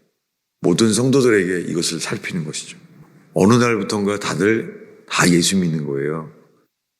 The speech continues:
예수를 다 믿어요. 근데 예수를 믿으면 "누구든지 목마르거든 내게로 와서 마시라. 나를 믿는 자는 그 배에서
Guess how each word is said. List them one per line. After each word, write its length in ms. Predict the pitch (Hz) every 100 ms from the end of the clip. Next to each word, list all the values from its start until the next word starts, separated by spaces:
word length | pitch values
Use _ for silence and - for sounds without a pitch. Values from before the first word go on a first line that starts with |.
| _
예수를 540 | 107 113 113 117 123 101
다 260 | - -
믿어요. 500 | 107 85 80 73 69 - - _ _ _ -
근데 260 | 139 139
예수를 420 | 98 101 123 123 110
믿으면 600 | 87 87 101 104 80 - _ _ _ _
"누구든지 720 | 85 101 104 123 123 117 107
목마르거든 840 | 87 85 87 92 87 85 87 82 82
내게로 400 | 85 82 78 71
와서 300 | 69 78 67
마시라. 320 | 64 - - - - _ _ _ _ -
나를 400 | - 82 101 110
믿는 420 | 87 92 107 101
자는 420 | 85 82 85 71 - - _ _ -
그 280 | - 98
배에서 760 | - 78 78 73 87 101 123